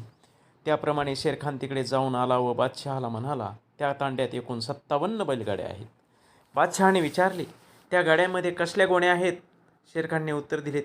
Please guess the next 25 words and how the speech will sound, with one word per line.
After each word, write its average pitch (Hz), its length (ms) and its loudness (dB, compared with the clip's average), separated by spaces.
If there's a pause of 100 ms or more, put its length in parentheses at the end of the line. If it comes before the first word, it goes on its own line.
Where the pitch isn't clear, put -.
"ते 156 100 0
मी 143 160 -4
विचारले 147 420 -4
नाही, 123 200 -10 (640)
विचारून 214 380 4
येतो." 151 240 -2 (560)
थोड्याच 151 320 -2
वेळात 147 240 2
शेरखान 151 400 -6
तिकडे 147 300 -4
जाऊन 139 260 -2
आला 135 240 0
व 165 120 -2
म्हणाला, 151 380 -6
"त्या 151 220 0
गाड्यांमध्ये 139 500 -2
गव्हाची 131 440 -2
पोती 120 360 -6
आहेत." 117 380 -10 (840)
बादशहाने 190 500 2
विचारले, 175 420 -2 (560)
"त्या 202 100 6
कुणीकडे 226 480 6
चालल्या 208 340 4
आहेत?" 175 180 -2